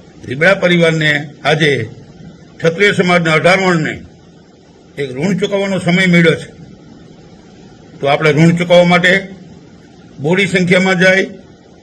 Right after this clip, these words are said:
એક ઐતિહાસિક ઘટના બની જાય મારી દ્રષ્ટિએ કે ત્યાં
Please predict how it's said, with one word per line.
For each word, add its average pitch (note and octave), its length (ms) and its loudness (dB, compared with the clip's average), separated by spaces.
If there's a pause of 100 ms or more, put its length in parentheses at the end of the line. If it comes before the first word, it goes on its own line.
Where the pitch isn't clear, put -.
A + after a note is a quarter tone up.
(1080)
એક E3+ 340 -8
ઐતિહાસિક G3+ 480 -2
ઘટના G#3 280 -4
બની G3+ 200 0
જાય E3+ 300 2
મારી E3 260 -2
દ્રષ્ટિએ D#3 420 -6 (2000)
કે D#3 80 -2
ત્યાં F3+ 600 0